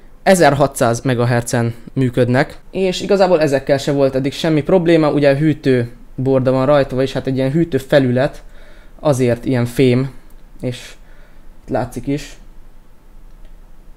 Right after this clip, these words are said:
És igazából a gépház az ugyanaz a Cooler Master, ö, Elite négy harminc,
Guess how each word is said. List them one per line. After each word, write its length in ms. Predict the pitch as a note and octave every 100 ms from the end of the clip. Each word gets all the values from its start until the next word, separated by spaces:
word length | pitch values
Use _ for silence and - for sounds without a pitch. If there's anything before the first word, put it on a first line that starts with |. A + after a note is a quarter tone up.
| - - - - - - - - - - - - - - - - - -
És 60 | -
igazából 420 | E3 E3+ D#3+ E3
a 280 | E3 E3 - -
gépház 680 | - E3 D#3 C#3 B2+ C#3 - - - - - - - -
az 140 | C3
ugyanaz 300 | C3+ C#3 C3
a 60 | B2+
Cooler 300 | - C#3+ C3
Master, 520 | B2+ A#2+ - B2+ A#2+ A#2 - - - - - - - - - - - -
ö, 180 | A#2+ A#2+
Elite 360 | C3+ C3 B2 A#2+
négy 340 | - C#3 C#3+ C3+
harminc, 680 | - C3+ B2 B2+ D3 -